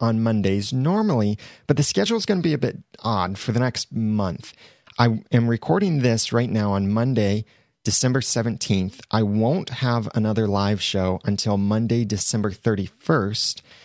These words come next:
at two P M Eastern Standard Time. That's G M T minus five over at the audacity to podcast dot com slash live.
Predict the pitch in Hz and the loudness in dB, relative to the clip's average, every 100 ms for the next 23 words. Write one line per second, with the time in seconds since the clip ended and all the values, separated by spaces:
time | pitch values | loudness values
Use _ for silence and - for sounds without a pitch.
0 | - - _ - 110 107 - - - - | -20 -20 _ -2 -2 -2 -6 -12 -10 -6
1 | 175 - 151 117 110 113 - 123 - 147 | -6 -2 0 2 0 -2 -2 -2 -2 -2
2 | 135 - 110 104 110 - 92 92 98 92 | -2 -2 0 0 -2 -2 -2 -2 -2 -4
3 | - 110 113 117 113 98 101 110 - 98 | -4 -2 -2 -2 -2 0 0 -2 -4 -4
4 | 87 87 95 - 117 107 101 104 117 104 | -2 -2 -6 -2 0 2 0 0 0 0
5 | 104 104 - 127 - - 110 123 110 - | 0 -2 -4 -6 -6 -6 -4 -2 -2 -2
6 | 85 - 113 113 113 - 107 95 87 - | -4 -4 -4 -2 -2 -4 -2 -4 -4 -4
7 | 104 107 95 78 | 0 0 0 -4